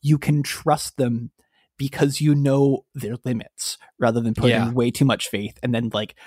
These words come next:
Speaker 1: feeling when you got burnt, like you got burned when you, like,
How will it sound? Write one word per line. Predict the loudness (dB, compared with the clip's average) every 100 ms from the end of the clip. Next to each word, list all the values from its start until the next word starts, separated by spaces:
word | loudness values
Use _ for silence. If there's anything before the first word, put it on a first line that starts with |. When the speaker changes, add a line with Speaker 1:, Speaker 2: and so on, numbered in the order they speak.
| -14
Speaker 1:
feeling | -6 -2 2 4 4
when | 4 4 4
you |
got | 4 2 2
burnt, | 2 2 2
like | 0 0
you | 0
got | 0 2
burned | 2 2 0
when | -2
you, | -2
like, | -4